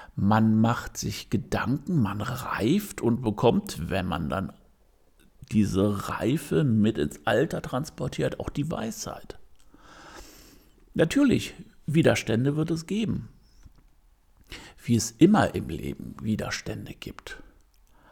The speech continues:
Aber ist es eigentlich schöner, wenn man etwas ohne sein Zutun bekommt?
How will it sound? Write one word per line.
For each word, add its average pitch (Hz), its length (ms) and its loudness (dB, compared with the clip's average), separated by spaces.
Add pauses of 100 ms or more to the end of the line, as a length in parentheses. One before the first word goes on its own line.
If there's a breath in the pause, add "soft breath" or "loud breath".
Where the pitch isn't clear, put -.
(340 soft breath)
Aber 113 360 6
ist 143 180 2
es 147 180 -4
eigentlich - 480 -2
schöner, 175 580 6
wenn 107 140 6
man 110 220 6
etwas - 640 0 (320 loud breath)
ohne 160 260 12
sein 147 200 4
Zutun 160 580 2
bekommt? - 720 0